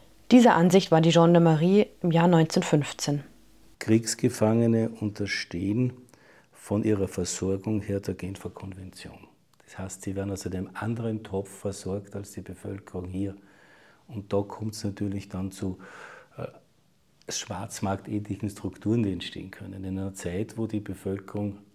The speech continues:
Speaker 2: außerhalb des Lagers auch schon Mangel hatte, gibt's plötzlich einen Komplex, der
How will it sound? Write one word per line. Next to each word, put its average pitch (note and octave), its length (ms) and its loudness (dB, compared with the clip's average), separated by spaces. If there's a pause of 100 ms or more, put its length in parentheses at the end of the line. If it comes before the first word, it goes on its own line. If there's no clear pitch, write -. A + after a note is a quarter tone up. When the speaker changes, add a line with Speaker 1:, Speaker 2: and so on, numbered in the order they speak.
(140)
Speaker 2:
außerhalb A#2 500 4
des G#2 180 -8
Lagers G#2 500 -4 (840)
auch A#2 240 4
schon G#2+ 200 -4
Mangel F#2 440 -4
hatte, A2+ 320 -6
gibt's - 360 -10
plötzlich G#2 480 -4
einen G#2 280 -2
Komplex, G2 640 -4
der G#2+ 180 -2